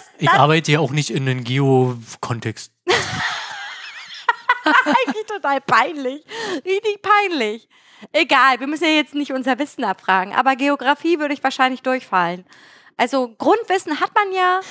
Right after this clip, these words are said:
Speaker 1: Man muss nur wissen, wo es steht.
Speaker 2: Genau. Man muss nur wissen, wo es steht. Das ist richtig
Speaker 1: Aber stell
Speaker 2: in
Speaker 1: dir mal
Speaker 2: einem Atlas.
Speaker 1: stell dir mal vor, das Internet fällt aus.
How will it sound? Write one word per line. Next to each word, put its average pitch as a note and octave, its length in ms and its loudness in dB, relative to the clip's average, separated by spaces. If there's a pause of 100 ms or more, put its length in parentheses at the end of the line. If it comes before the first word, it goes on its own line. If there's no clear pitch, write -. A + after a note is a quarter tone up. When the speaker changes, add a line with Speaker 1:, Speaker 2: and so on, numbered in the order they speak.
(220)
Speaker 1:
Man B2 220 0
muss D3 240 0
nur C#3+ 180 2
wissen, C#3 260 -2
wo B2+ 80 0
es - 100 -2
steht. - 320 -2 (180)
Speaker 2:
Genau. C4 560 0 (240)
Man D#4 200 0
muss A#4 240 -2
nur A4+ 160 -4
wissen, G#4 300 -4
wo G4 100 -4
es F#4+ 100 -8
steht. - 360 -4 (120)
Das G#3+ 180 -4
ist A#4 340 -4
richtig A4+ 140 -4
Speaker 1:
Aber D3 180 2
stell - 240 0
Speaker 2:
in D#3 120 2
Speaker 1:
dir - 60 4
mal - 60 6
Speaker 2:
einem A4+ 280 4 (140)
Atlas. A3+ 360 0 (220)
Speaker 1:
stell - 280 0
dir F3 100 2
mal E3 140 4
vor, C3+ 200 0
das C3+ 180 -2
Internet D3 440 0
fällt - 260 -4
aus. F#2+ 320 -10